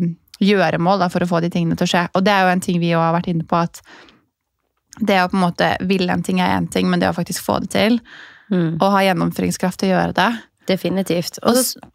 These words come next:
Speaker 2: ja,
Speaker 1: ja.
Speaker 2: altså tror jeg også at det, utover at det kan være noe som er veldig konkret, så kan jo også disse henvendelsene være ting som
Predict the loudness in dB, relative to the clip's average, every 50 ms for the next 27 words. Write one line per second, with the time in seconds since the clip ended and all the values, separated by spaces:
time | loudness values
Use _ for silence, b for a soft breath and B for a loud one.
0 | _ -2 0 0 2 2 0 -2 -4 -2 -2 0 0 2 0 -2 0 2 2 2
1 | 4 2 2 2 0 -2 0 0 0 2 2 2 0 0 B B B B B B
2 | -2 0 0 2 2 0 0 0 0 0 0 -2 -2 -2 -2 -2 -2 0 0 0
3 | 0 2 2 2 2 2 0 0 0 0 0 0 0 0 0 0 -2 -2 0 0
4 | 0 0 0 0 0 0 -2 -6 -12 -12 -8 -4 -2 -2 0 0 0 0 2 2
5 | 2 2 2 2 2 2 2 2 2 0 -2 -4 -4 -2 -2 -2 0 0 0 2
6 | 2 2 2 2 2 2 0 0 0 0 0 0 0 0 0 0 0 0 0 0
7 | 0 0 0 0 0 -2